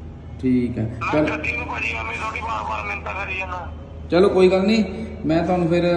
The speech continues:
Speaker 1: ਰਾਜੇ ਭਾਜੀ ਨਾਲ ਗੱਲ ਕਰਕੇ ਤੁਹਾਨੂੰ ਮੈਂ ਕਰਦਾ ਕਾਲ, ਠੀਕ ਆ?
Speaker 2: ਓਕੇ ਭਾਜੀ।
Speaker 1: ਇਹ ਬੰਦਾ ਕੱਟ ਦੇ।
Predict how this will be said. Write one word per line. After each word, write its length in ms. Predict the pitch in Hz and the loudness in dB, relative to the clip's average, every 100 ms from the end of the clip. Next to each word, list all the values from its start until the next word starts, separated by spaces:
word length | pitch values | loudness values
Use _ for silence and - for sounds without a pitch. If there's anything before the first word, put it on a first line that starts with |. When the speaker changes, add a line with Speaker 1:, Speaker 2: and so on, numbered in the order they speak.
| 170 165 - | 2 0 2
Speaker 1:
ਰਾਜੇ 300 | 147 160 160 | 4 4 4
ਭਾਜੀ 180 | 160 | 4
ਨਾਲ 120 | 156 156 | 4 4
ਗੱਲ 220 | 156 151 | 4 2
ਕਰਕੇ 360 | 147 - 185 196 - - - - - | 0 0 0 0 -4 -10 -14 -14 -6
ਤੁਹਾਨੂੰ 240 | 156 156 147 | 0 2 4
ਮੈਂ 260 | 151 151 151 - 131 | 6 6 4 0 0
ਕਰਦਾ 280 | 135 123 127 | 2 4 2
ਕਾਲ, 220 | 120 110 | 2 0
ਠੀਕ 220 | 117 165 | 2 4
ਆ? 120 | 185 170 - - - - - - - - - - - - - - - - - - | 4 2 -4 -10 -12 -12 -12 -14 -14 -16 -16 -16 -16 -16 -16 -16 -16 -16 -14 -10
Speaker 2:
ਓਕੇ 420 | 185 - - 190 | -6 -6 -8 -8
ਭਾਜੀ। 320 | 175 - - - - - - - - - - - - - - - - - 1047 679 - - - - - - - - - - - | -8 -8 -8 -10 -12 -12 -12 -12 -12 -12 -12 -14 -14 -14 -12 -12 -14 -12 -10 -10 -12 -14 -14 -12 -12 -12 -12 -12 -12 -12 -8
Speaker 1:
ਇਹ 160 | 156 135 | -6 -4
ਬੰਦਾ 260 | 127 143 170 185 - 180 - - 139 | -2 -2 -2 -2 -4 -8 -8 -10 -10
ਕੱਟ 140 | - | -8
ਦੇ। 160 | - | -8